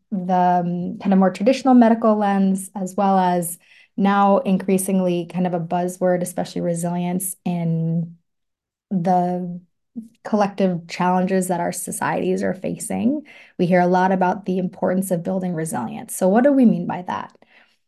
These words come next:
Recovery is a term that largely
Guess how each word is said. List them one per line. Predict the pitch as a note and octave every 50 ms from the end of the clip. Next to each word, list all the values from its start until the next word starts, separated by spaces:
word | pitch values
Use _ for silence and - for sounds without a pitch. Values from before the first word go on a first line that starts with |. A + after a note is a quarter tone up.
| _ _ - - _ _ _
Recovery | G#3 G3+ G3 G3+ - - B3 B3 B3 C#4+ D4+ D4+ D#4 D#4 D4+ D4 - - _ _ _ _ _ _ _ _ _ _ _ _ -
is | G#3 F#3+ F#3+ F#3+ G3
a | F#3+ F#3+ F#3+
term | F#3+ - - - F#3+ F#3 F#3+ G3 A3 B3 C4 A3
that | G3 F#3 F3+ F3 F3 E3+ E3+ F3 D#3+ - _ - - - - - - - _ -
largely | G3 F#3+ F#3+ F#3+ F#3+ G3 G#3+ A3+ A#3+ A#3+ A#3 - - B3+ B3 B3 B3 B3+ B3+ B3 B3 A#3 A#3